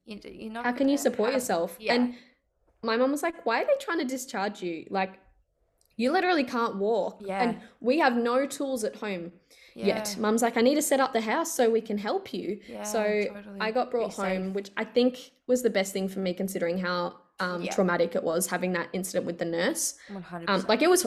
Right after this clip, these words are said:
Speaker 2: awful. I don't even know if I described it correctly, but it was just disgusting and
Speaker 1: Yeah.
Speaker 2: really horribly disheartening.
Speaker 1: It would have been so
Speaker 2: Um,
Speaker 1: disheartening. You're going through this
Speaker 2: Yep.
Speaker 1: onset that you've never
Speaker 2: Yep.
Speaker 1: experienced before,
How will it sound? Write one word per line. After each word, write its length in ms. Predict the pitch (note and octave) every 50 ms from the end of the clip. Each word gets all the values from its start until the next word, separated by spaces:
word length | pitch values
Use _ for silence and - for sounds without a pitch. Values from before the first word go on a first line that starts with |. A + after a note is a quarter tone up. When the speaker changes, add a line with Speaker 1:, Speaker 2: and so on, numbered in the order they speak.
| -
Speaker 2:
awful. 280 | - G3+ G3+ G3+ G3+ F#3+
I 80 | F3+
don't 160 | F#3 F#3+ G3+ G#3+
even 140 | A3+ A#3
know 120 | G#3+ F#3+ F#3+
if 80 | F#3
I 140 | F#3+ F3 D#3+
described 580 | - - - F#3 - - - E3+ E3+ E3+ E3+ G3
it 60 | -
correctly, 320 | - - - - - E3+
but 100 | F3 F3+
it 60 | F3 -
was 140 | G#3+ G#3+ -
just 240 | G#3+ G3+ - - -
disgusting 680 | F#3 F#3 - D3+ - - - - - - - - -
and 280 | - F3+ F3 E3+ -
Speaker 1:
Yeah. 140 | G3+ F3 F#3+
Speaker 2:
really 300 | F#3 F3+ F3 F3 E3+ F3 E3+
horribly 600 | F3+ - - - G3+ G3 G3 F#3+ F#3+ F3+ E3+ E3
disheartening. 680 | F3+ F3+ - F3+ E3+ - - F3+ D#3+ E3 F#3+ F#3 - - - - -
Speaker 1:
It 80 | - D4+
would 140 | D4+ E4+ F4
have 80 | D4+ -
been 140 | G#3 G3 F#3 F#3 F#3
so 60 | F#3
Speaker 2:
Um, 80 | F#3 F#3
Speaker 1:
disheartening. 420 | F3+ F3+ - A3+ G#3 G3 F#3+ F#3+
You're 120 | F#3+ G3+
going 280 | G3+ - A#3+ B3+ C#4 D4
through 200 | - - - F#3+
this 300 | F3+ F3+ F3 F3 - - - _ -
Speaker 2:
Yep. 140 | G#3 G#3+ A#3
Speaker 1:
onset 340 | A#3 - - F#3+ E3+ - -
that 120 | F#3 D3+
you've 160 | E3 F#3 F3+
never 240 | F#3 F#3 F#3 F#3+ G#3
Speaker 2:
Yep. 80 | A#3+ A3+
Speaker 1:
experienced 440 | - - - - G3+ F#3+ F#3 F3+ -
before, 440 | F#3+ F3+ - F3 D#3+ D3+ E3+ -